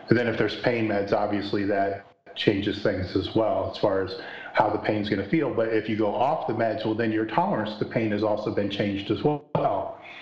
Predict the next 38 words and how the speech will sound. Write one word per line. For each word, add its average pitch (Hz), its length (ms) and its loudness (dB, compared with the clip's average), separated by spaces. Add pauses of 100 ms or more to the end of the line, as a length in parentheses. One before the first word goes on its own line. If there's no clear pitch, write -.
(200)
So - 160 6
you 113 160 2
go 113 100 0
off 139 280 0
the 110 60 -4
meds 110 180 2
and 113 100 -2
everything 110 260 -2
hurts 123 280 0
way 113 320 2
fucking 98 280 0
worse 113 540 -2 (380)
for 107 260 4
a - 40 -2
couple 107 260 2
weeks 160 340 0
because 110 580 0 (760)
those 113 260 4
meds 110 400 0
were 101 220 0
a 95 100 -4
buffer, - 500 -2 (580)
you 120 60 2
know, 113 160 2
so - 160 -2
you 110 140 0
go 113 180 0
off, 139 220 0
you 117 80 0
think, 107 160 -2
"Oh 107 300 0
shit, 127 420 -2
now 113 220 0
it's 98 100 -4
way 107 180 0
worse." 135 500 -2 (380)
But 110 140 4
it's, 101 260 -4